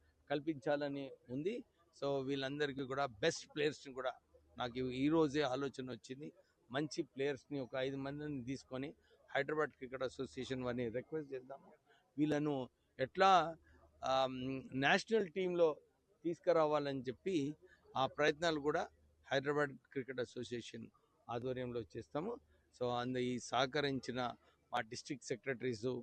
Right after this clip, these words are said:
ఆగంరావు గారు, మా అపెక్స్ కౌన్సిల్ దల్జిత్ సింగ్ గారు, బసవరాజ్ గారు, సునీల్ గారు, వీళ్ళందరూ కూడా క్రికెట్ని గ్రామాలలో తీసుకువెళ్ళాలని చెప్పి వాళ్ళందరూ కూడా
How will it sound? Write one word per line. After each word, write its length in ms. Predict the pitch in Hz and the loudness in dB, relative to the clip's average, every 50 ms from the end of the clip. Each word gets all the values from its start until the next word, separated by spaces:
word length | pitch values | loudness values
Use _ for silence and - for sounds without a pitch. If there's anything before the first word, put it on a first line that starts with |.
| - _ _ _ _ _ _ - | -8 _ _ _ _ _ _ -4
ఆగంరావు 520 | 127 131 135 135 135 135 127 131 127 123 | -2 -2 0 0 -2 0 0 0 0 0
గారు, 260 | 117 127 123 127 127 | 0 0 0 0 -2
మా 160 | 127 123 117 | -2 -4 -4
అపెక్స్ 420 | 110 110 110 - - 165 - - - | -6 -6 -6 -2 -2 -2 -2 -4 -4
కౌన్సిల్ 480 | - 143 139 123 - 139 135 123 127 120 - _ _ _ _ _ _ _ _ - | 0 0 0 2 2 0 0 2 0 -2 -2 _ _ _ _ _ _ _ _ 0
దల్జిత్ 340 | 135 135 127 139 139 - - | 0 2 2 0 -4 -2 -2
సింగ్ 220 | 139 135 131 120 | -2 -2 0 0
గారు, 220 | 123 123 123 127 | 0 0 0 0
బసవరాజ్ 520 | 120 113 123 117 - - 135 135 131 117 110 | -2 -2 -4 -2 0 2 2 2 2 0 0
గారు, 220 | 113 127 120 123 117 | 0 0 0 0 -2
సునీల్ 400 | - - 127 127 127 127 123 117 | -4 -6 -6 -6 -4 -4 -4 -2
గారు, 240 | 123 120 117 120 113 - _ _ _ _ _ _ _ | -4 -4 -4 -6 -10 -12 _ _ _ _ _ _ _
వీళ్ళందరూ 440 | 131 135 139 151 175 190 202 196 185 | -2 -2 -2 -2 -2 0 0 2 2
కూడా 260 | 165 185 185 196 180 151 151 170 180 - - - - _ - - - - | 2 2 4 6 6 6 6 4 0 -6 -14 -20 -20 _ -20 -20 -6 -4
క్రికెట్ని 500 | 151 147 - 202 180 170 185 196 190 175 170 165 - - _ _ _ _ _ _ _ - | -4 2 4 2 2 4 2 2 2 2 2 0 -4 -10 _ _ _ _ _ _ _ 0
గ్రామాలలో 540 | 139 147 156 165 165 165 165 165 160 156 151 | 2 2 4 6 6 6 6 6 4 4 2
తీసుకువెళ్ళాలని 760 | 113 131 135 123 - - 143 143 143 139 139 135 135 131 127 | 2 0 -4 -4 -2 0 2 2 4 4 2 2 0 -2 -2
చెప్పి 340 | 117 127 110 - - 160 151 131 123 139 143 - _ _ _ _ _ _ _ - | -4 -6 -6 -2 0 0 2 2 0 -2 -6 -10 _ _ _ _ _ _ _ 0
వాళ్ళందరూ 500 | 123 131 131 131 127 127 131 143 139 135 | 2 2 2 2 0 0 0 0 0 2
కూడా 220 | 123 135 131 127 | 2 2 4 4